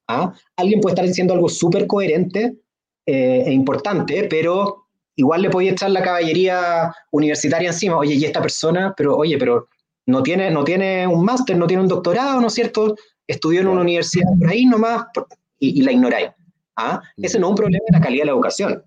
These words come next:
Speaker 1: ese es un problema de las normas de trato y relacionales, eh, de, del país. ¿Se fijan? Entonces,
Speaker 2: Sí, había,
Speaker 1: eh,
Speaker 2: había otro
Speaker 1: dale.
Speaker 2: punto que me parece interesante, ahora que ya estamos como entrando en la salud, educación y encarnando,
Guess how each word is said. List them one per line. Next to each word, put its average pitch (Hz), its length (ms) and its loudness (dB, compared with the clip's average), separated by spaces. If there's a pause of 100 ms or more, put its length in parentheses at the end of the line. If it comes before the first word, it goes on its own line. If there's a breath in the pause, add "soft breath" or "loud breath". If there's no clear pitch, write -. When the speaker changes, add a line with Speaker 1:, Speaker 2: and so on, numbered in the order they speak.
(100)
Speaker 1:
ese - 160 -4
es 151 40 0
un 151 60 -2
problema 131 440 0
de 131 60 -2
las 110 120 -2
normas 123 300 0
de 107 120 -2
trato 131 280 -2
y 143 60 -2
relacionales, 123 720 -2 (640)
eh, 101 440 -2 (400)
de, 113 140 -2
del 110 200 -2
país. 139 380 -2 (680)
¿Se - 120 -20
fijan? 131 340 -4
Entonces, 143 360 -4
Speaker 2:
Sí, 151 240 4
había, 143 220 4 (240)
Speaker 1:
eh, - 100 -4 (840)
Speaker 2:
había 151 240 4
otro 185 140 2
Speaker 1:
dale. 165 180 4
Speaker 2:
punto 139 320 0
que - 200 -2
me 170 80 4
parece 131 200 2
interesante, 139 520 0 (180)
ahora 123 160 2
que 127 80 2
ya 131 80 2
estamos 131 300 -2
como 117 160 -6
entrando 127 320 0
en 123 40 0
la 117 60 -4
salud, 131 380 2
educación 127 480 2
y 127 40 2
encarnando, 120 840 -4